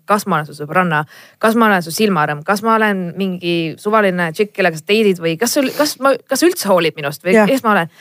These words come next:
Speaker 1: Ja siis ta ütles, et, äh, tema jaoks oleks ideaalne see, kui me oleksime kaugsuhtes.
Speaker 2: Ahah.
Speaker 1: Ma olin nagu, aga härra kunstnik, me mõlemad elame Tallinnas.
Speaker 2: Kuidas
Speaker 1: Nagu
Speaker 2: see toimib?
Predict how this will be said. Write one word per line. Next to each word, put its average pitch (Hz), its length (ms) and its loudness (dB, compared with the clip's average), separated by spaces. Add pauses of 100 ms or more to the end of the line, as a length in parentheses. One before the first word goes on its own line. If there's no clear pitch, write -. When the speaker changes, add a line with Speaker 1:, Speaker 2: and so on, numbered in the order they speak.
(720)
Speaker 1:
Ja 226 80 4
siis 262 140 2
ta 311 100 2
ütles, 302 160 -2
et, 226 240 0
äh, 208 160 4 (300)
tema 294 260 4
jaoks 160 260 -2
oleks 185 240 -2
ideaalne 196 540 2
see, 196 200 2
kui 220 160 0
me 202 120 2
oleksime 185 300 -2
kaugsuhtes. 180 720 -2 (260)
Speaker 2:
Ahah. 202 320 2 (400)
Speaker 1:
Ma 202 80 0
olin 196 140 2
nagu, 185 40 0
aga 185 260 2
härra 208 180 2
kunstnik, 208 360 -2
me 165 380 -2 (160)
mõlemad 175 320 2
elame 165 180 0
Tallinnas. 165 400 -2 (800)
Speaker 2:
Kuidas 214 280 2
Speaker 1:
Nagu - 80 4
Speaker 2:
see - 0 -
toimib? 247 440 6